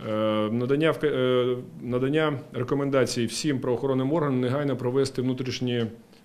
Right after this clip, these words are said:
е, внутрішні розслідування в своїх відомствах для того, щоб, е,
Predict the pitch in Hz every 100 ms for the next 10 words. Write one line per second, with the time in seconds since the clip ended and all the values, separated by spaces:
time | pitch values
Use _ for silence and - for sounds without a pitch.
0 | - - - 104 104 104 104 147 147 123
1 | 117 117 127 113 123 135 143 139 143 135
2 | 131 127 120 135 151 139 135 131 - -
3 | - - - 113 113 110 113 113 110